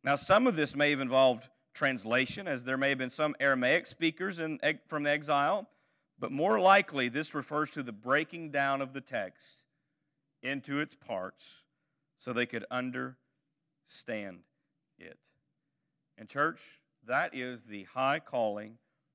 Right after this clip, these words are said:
of the pastor, and it is what the church should expect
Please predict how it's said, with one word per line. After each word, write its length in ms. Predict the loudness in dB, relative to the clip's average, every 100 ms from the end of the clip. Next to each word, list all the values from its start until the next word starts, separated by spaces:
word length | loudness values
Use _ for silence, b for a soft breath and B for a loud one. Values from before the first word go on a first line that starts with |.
| _ -4
of 240 | -2 -4
the 80 | -14
pastor, 640 | -6 -6 -6 -12 -12 -12
and 180 | -10 -8
it 80 | -8
is 120 | -8
what 180 | -8 -8
the 80 | -12
church 440 | -8 -6 -8 -14
should 280 | -20 -10 -10
expect 540 | -8 -14 -6 -4 -6